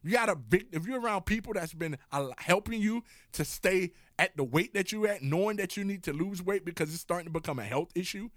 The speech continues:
You got the people that's been buying you the extra alcoholic drinks,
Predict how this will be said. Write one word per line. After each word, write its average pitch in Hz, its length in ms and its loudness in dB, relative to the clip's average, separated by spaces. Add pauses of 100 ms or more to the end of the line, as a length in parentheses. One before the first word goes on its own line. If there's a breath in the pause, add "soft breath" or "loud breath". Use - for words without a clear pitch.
(300 soft breath)
You 190 120 2
got 196 100 -6
the 190 60 -4
people 226 340 2
that's 170 240 0
been 143 240 -4 (240 soft breath)
buying 180 380 2
you 196 80 0
the 185 180 2
extra 180 340 -2
alcoholic 170 640 0
drinks, 160 440 -4